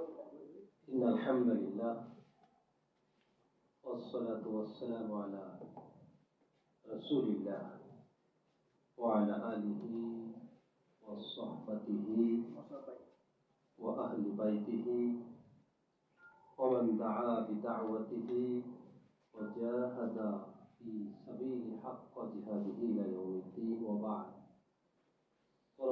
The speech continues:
الله عز وجل: أعوذ بالله من الشيطان الرجيم. ربنا وابعث فيهم رسولا منهم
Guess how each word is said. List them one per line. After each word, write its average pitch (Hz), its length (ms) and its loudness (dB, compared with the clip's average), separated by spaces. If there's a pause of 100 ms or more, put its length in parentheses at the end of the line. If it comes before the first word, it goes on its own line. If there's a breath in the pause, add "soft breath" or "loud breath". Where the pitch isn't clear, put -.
الله 120 220 2 (180)
عز - 280 -4
وجل: 104 720 0 (1800)
أعوذ 120 260 6 (100)
بالله 120 360 4
من 104 260 0
الشيطان 104 520 -4 (100)
الرجيم. 117 680 0 (840)
ربنا 127 640 4 (440)
وابعث 113 460 2 (200)
فيهم 131 560 2
رسولا 117 520 2
منهم 123 640 0